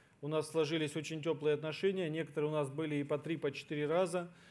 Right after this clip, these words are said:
И очень приятно, что вот складывается некий такой клуб, э, собирателей истории. И приятно, что мы воплотили опыт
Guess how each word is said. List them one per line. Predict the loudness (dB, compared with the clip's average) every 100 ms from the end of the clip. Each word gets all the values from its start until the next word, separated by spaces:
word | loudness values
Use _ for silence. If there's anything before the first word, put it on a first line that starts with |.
| -20 -20 -20 _ -6
И | -4 0 -2 -2
очень | -2 -4 -4
приятно, | -2 2 2 2 -6
что | -4 -2
вот | -2 -4 -20
складывается | -2 2 4 2 0 -4
некий | -2 -2
такой | -2 -2 -4
клуб, | 0 2 2 0 -16 -20 _ -18
э, | -4 0 2 4 2 2 -2 -6 -16 -20 -20 -18 -6
собирателей | -2 0 4 4 4 0 0
истории. | -2 6 6 8 4 0 -16 -20 -20 -10
И | -2 0
приятно, | -2 -6 2 4 4 2
что | -4 -2
мы | 2 0 0 -10 -20 _ _ _ _ _ _ _ -14 -14
воплотили | -12 -4 -2 0 0 2 2 2 2 -6 -2
опыт | 2 2 0